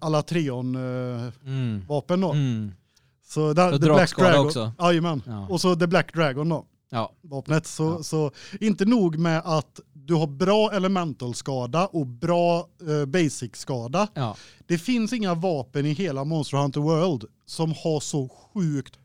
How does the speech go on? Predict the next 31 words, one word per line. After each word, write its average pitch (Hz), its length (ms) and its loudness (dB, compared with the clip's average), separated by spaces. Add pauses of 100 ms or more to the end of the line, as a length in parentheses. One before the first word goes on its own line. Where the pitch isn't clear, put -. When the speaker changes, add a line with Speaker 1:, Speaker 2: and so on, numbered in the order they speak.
Speaker 1:
hög 127 340 -4
sharpness 156 800 -4
också. 120 380 -10 (180)
Speaker 2:
Ja. 151 320 0 (400)
Speaker 1:
Så, 170 240 -2
så 170 140 -2
de 165 220 2
är, 151 460 0 (680)
de 202 140 2
är 202 60 6
brutala, 135 680 -2
de 160 140 4
vapnena. 120 460 -6
Speaker 2:
Jajamän. 127 420 0 (480)
Speaker 1:
<laughs> 226 480 0
Så 226 180 -2
fantastiskt 156 920 -6
roliga. 151 380 -4 (400)
Det 190 280 6
är 262 80 6
även 190 300 2
ett 190 200 -2
av 180 60 2
mina 185 240 4
nya 170 340 0
favorit, 160 800 -2
eh, 127 360 -6
hunting 135 300 0
horns. 156 540 -2 (460)
Speaker 2:
Ja. 147 120 -2
Speaker 1:
Är 135 260 2